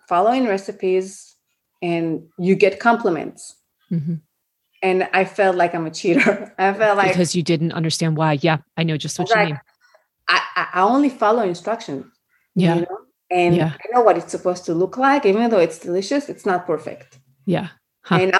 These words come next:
Speaker 1: wanna create my own recipes. And I wanna
Speaker 2: Uh-huh.
Speaker 1: create, I wanna understand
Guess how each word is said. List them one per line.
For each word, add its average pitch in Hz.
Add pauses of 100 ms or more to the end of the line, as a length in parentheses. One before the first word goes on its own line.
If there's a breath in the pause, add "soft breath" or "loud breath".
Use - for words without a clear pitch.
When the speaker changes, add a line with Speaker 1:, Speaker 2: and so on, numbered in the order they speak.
Speaker 1:
wanna 233
create 190
my 165
own 170
recipes. -
And 180
I 185
wanna 190
Speaker 2:
Uh-huh. 156
Speaker 1:
create, 170
I 185
wanna 214
understand 165